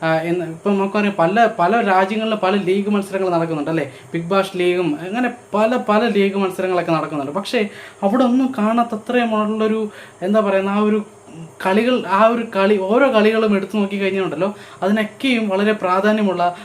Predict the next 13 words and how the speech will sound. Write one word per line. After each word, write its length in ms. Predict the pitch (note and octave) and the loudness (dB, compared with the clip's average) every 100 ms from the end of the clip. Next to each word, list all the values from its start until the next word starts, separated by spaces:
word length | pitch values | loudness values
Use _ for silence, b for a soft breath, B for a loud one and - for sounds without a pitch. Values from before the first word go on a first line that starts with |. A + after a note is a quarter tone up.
| B | B
പ്രസക്തിയുള്ള, 800 | E3 G#3 G#3 A#3 G3+ F3 F3 - - | -4 -4 -2 0 0 2 0 0 -8
വ്യത്യസ്തമായിട്ടുള്ള, 1120 | F3+ - B3 - A#3+ G#3+ G3 E3+ E3 E3+ E3 B - | -6 -4 -4 2 2 2 0 0 2 2 0 B -2
ആ, 260 | E3+ F3 E3+ | 2 4 4
മത്സരങ്ങളായിരിക്കും. 760 | F3 E3+ F#3 F3 C#3+ B2+ C3 - B B A#3+ | 0 0 0 0 -2 -4 -10 -16 B B 0
ഏറ്റവും 440 | C#4 C#4+ - D#4+ | 0 0 2 4
വലിയ 240 | B3 A#3+ B3 | 4 2 2
റൺ 280 | A3+ B3 B3 | 2 2 2
ചേസ്, 480 | A3 F3 - C#3+ D3 - B3 | 0 0 -4 -8 -10 -10 0
ഏറ്റവും 360 | C4+ C#4 E4 C4 | 0 2 2 4
വലിയ 200 | A#3 A#3 | 2 0
റൺ 320 | G#3+ A#3 A3+ - | 0 0 0 0
ചേസ് 360 | G#3 A3+ G#3+ G3 | 2 2 0 0
എന്താണ്, 800 | G3+ A#3 B3 B3 A3+ G#3+ G#3+ | 0 0 0 2 2 2 0